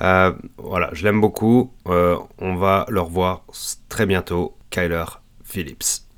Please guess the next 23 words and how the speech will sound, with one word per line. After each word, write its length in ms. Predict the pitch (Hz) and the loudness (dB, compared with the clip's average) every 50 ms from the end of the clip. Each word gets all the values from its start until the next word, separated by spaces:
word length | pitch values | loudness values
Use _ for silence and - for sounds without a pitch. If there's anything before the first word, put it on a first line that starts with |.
| - - | -2 2
Et 80 | 104 | 2
on 40 | 104 | 2
enchaîne 280 | 101 - - 123 113 107 | 2 2 2 2 4 4
avec 340 | 101 90 101 104 - - | 4 4 2 0 0 0
la 240 | 95 95 95 98 82 | 0 2 2 2 0
tête 300 | - - - 101 92 87 | -2 -4 -2 -2 -2 0
d'affiche 580 | 82 98 90 87 - - 98 98 92 - - - | 0 0 -2 -2 -4 -8 -8 -6 -6 -6 -8 -10
des, 300 | 82 76 90 90 92 - - | -8 -4 -2 -2 -2 -2 -4
euh, 140 | 87 80 80 - | -6 -8 -10 -10
prélims, 420 | - - 107 110 113 117 117 110 104 | -2 2 4 6 6 6 6 4 4
Dominic 420 | 90 104 101 110 107 104 98 - | 4 4 4 4 4 0 0 -4
Cruz 340 | - - - 113 113 107 - | -6 -4 -2 0 0 -2 -2
contre 460 | - 98 98 92 - - 98 101 98 90 | -4 -4 -4 -4 -4 -2 2 2 2 2
Casey, 720 | - - - 107 107 98 92 - - 104 104 101 - - - | 0 -4 -4 -2 -2 0 0 -2 -2 -2 -2 -4 -4 -4 -4
euh, 160 | 92 85 85 - - - | -4 -4 -4 -4 -8 -8
Kenny. 440 | - - - 107 113 117 123 131 127 - - - - - - - - - - - - | -4 -2 0 2 4 6 4 4 2 -2 -12 -20 -20 -20 -20 -20 -20 -20 -10 -4 -2
Euh, 240 | 90 92 92 71 | 0 2 2 0
Dominic 340 | 78 90 110 113 117 113 104 | 2 6 6 8 8 6 4
Cruz 320 | - - - 110 110 - - | 2 0 2 2 2 2 -2
qui 160 | - 95 95 | -8 -8 -8
se 200 | - - - 101 | -6 -4 -4 -4
bat 220 | 87 78 95 90 87 | -2 0 -2 -2 -2
pas, 380 | - 101 95 98 95 92 - | 0 2 4 6 4 4 2